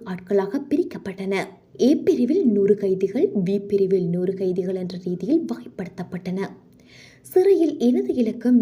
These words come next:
ஜி பதினெட்டு ஆகும். அங்கிருந்த சகல கைதிகளுக்கும் தனித்தனியே விலங்கிடவும் இலக்கம் கொடுக்கவும் ஐந்து நாட்கள் சென்றது. இவ்வேலையெல்லாம் பூர்த்தியானதும் ஓர் இரவு, முன்னர் நான் குறிப்பிட்ட விசாரணை பொறுப்பாளர் சலீம் என்பவர்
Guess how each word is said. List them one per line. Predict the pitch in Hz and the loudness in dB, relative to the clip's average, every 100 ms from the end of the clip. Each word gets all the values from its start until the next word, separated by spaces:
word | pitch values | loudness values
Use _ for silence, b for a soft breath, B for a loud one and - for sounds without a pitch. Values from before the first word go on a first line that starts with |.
| 196 | 2
ஜி | - 233 - | 0 0 0
பதினெட்டு | 254 269 381 277 - | -8 -6 -6 -6 -6
ஆகும். | 175 170 202 - - - b b b b - | -10 -4 -4 -4 -10 -20 b b b b -2
அங்கிருந்த | 208 214 208 214 | 2 2 2 -2
சகல | 214 285 - 403 | -2 -10 0 0
கைதிகளுக்கும் | - 220 214 202 208 202 - 370 - | 2 2 2 0 0 0 0 -2 -2
தனித்தனியே | 294 359 - 311 262 247 | -2 -2 -2 -2 2 2
விலங்கிடவும் | 175 180 185 180 196 196 302 - | 2 0 -2 -4 -4 -4 -4 -2
இலக்கம் | 240 349 - 254 | -4 -4 -4 -4
கொடுக்கவும் | - 190 - 190 247 330 | -2 -6 -6 -4 -4 -4
ஐந்து | 247 285 392 240 | -6 -6 -4 -4
நாட்கள் | 220 - 208 202 | -6 -8 -10 -8
சென்றது. | 196 185 196 196 - - b _ | -10 -6 -2 -2 -2 -14 b _
இவ்வேலையெல்லாம் | 294 233 302 415 415 262 233 233 | 2 4 4 6 6 4 4 2
பூர்த்தியானதும் | - 208 - 190 196 190 180 285 285 | 0 -6 -6 -6 -4 -4 -4 -4 0
ஓர் | 190 - | -2 0
இரவு, | 202 190 185 - 330 - B B B _ | -4 -4 -4 -2 -2 -4 B B B _
முன்னர் | 269 302 302 262 | 0 2 0 0
நான் | 269 247 247 | 0 -2 0
குறிப்பிட்ட | 339 403 359 - 285 | 2 2 0 -4 -4
விசாரணை | 202 190 220 214 202 | -4 -6 -4 0 -2
பொறுப்பாளர் | 208 196 185 - 196 185 - | -2 -4 -4 -6 -6 -6 -10
சலீம் | - 285 339 - | -6 -4 -4 -2
என்பவர் | 185 160 170 175 302 | -6 -4 -6 -4 -4